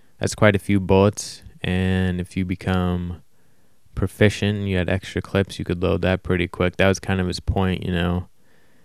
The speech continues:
It's not so much get rid of the A R platform. He's saying the semi-auto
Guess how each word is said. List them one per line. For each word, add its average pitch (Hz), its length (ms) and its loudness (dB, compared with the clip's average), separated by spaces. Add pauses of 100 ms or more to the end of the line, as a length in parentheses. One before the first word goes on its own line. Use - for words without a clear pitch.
It's - 100 -2
not 120 180 6
so 123 180 6
much - 580 2 (1500)
get 92 200 6
rid 98 160 6
of 92 220 2
the 92 600 2 (2000)
A 98 100 6
R 92 140 6
platform. 95 520 -2
He's 90 160 -4
saying 87 640 -2 (880)
the 92 720 0
semi-auto 90 1300 2